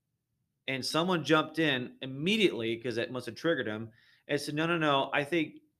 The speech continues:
I respectfully disagree. You have to take care of yourself first." And it took every ounce. I should have probably said something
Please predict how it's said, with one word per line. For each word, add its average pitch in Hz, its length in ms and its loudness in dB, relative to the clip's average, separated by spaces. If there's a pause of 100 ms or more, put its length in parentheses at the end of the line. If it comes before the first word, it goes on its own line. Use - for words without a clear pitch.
(260)
I 131 80 2
respectfully 190 520 0
disagree. 131 800 0 (300)
You 160 160 -2
have 196 120 0
to 175 80 -4
take 170 240 0
care 156 160 2
of 147 40 2
yourself 127 460 -2
first." - 400 -8 (920)
And 139 220 2
it 147 100 -2
took - 300 0
every 185 340 0
ounce. 156 240 0
I 139 80 0
should 226 200 -6
have - 80 -12
probably 147 200 -2
said - 280 -4
something 170 520 -10